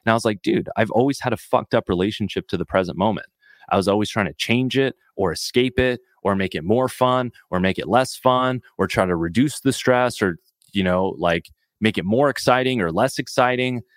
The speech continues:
I couldn't just be. I couldn't just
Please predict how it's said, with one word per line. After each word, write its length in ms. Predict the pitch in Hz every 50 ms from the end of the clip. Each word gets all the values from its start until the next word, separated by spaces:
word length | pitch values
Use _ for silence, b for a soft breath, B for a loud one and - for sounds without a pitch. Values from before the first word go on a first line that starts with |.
| b b
I 80 | - 220
couldn't 300 | - - 185 180 170 160
just 300 | - 156 - - 175 -
be. 260 | 107 101 92 78 - - _ _ _ _ _ _ _ _ _ -
I 80 | 98
couldn't 260 | - - 147 156 151
just 200 | 131 139 131 98